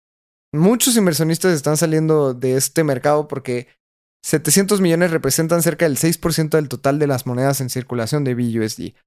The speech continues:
Así que las personas están sacando, saliéndose de B U S D, cambiándose a U S D C,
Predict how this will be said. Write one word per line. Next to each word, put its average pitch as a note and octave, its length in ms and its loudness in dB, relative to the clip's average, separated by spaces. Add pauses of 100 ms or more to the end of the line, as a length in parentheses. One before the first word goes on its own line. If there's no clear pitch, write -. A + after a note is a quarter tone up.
(220)
Así C#3+ 140 -2
que D3+ 100 4
las C#3+ 160 2
personas D3+ 420 0
están C#3+ 480 0 (280)
sacando, D#3+ 720 2 (840)
saliéndose E3 560 4
de D3+ 60 4
B D#3+ 220 2
U D#3 40 4
S D3+ 120 -2
D, F3 280 -2
cambiándose D3 580 0
a C3+ 80 2
U C#3 160 0
S C#3 220 -2
D D3 160 -8
C, F#3+ 400 2